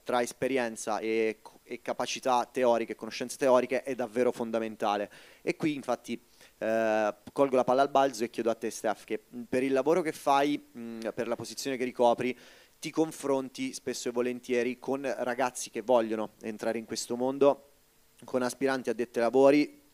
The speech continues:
chi lo sa, magari si confronterà presto con qualcuno di voi. E quello che dico io è, che voglio chiederti è quanto impo-, quanto è importante il giusto equilibrio tra esperienza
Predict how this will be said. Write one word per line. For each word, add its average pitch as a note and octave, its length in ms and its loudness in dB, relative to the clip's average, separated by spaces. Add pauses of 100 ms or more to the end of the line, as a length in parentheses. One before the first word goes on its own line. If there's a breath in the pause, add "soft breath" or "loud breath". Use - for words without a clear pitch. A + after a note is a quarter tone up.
(160)
chi C3 80 -8
lo C3 80 -2
sa, A#2+ 160 -2
magari A2+ 420 0
si - 140 -16
confronterà A2+ 540 -2
presto A2+ 400 -4 (260 loud breath)
con C3 160 0
qualcuno C3+ 400 2
di C3 120 0
voi. C#3+ 380 6 (360 loud breath)
E B2+ 680 2
quello E3+ 180 2
che F3+ 120 0
dico F#3 200 0
io F#3+ 240 4
è, A2+ 200 2 (160)
che B2 100 -8
voglio B2 260 2
chiederti A#2 500 -4
è A2 100 -2
quanto E3+ 340 0
impo-, D#3+ 300 -4
quanto D#3 300 -2
è - 20 0
importante B2 1000 -2 (480 soft breath)
il A#2 220 -8
giusto C#3 320 -4
equilibrio B2 800 0
tra B2+ 280 0 (360)
esperienza C#3 1000 -2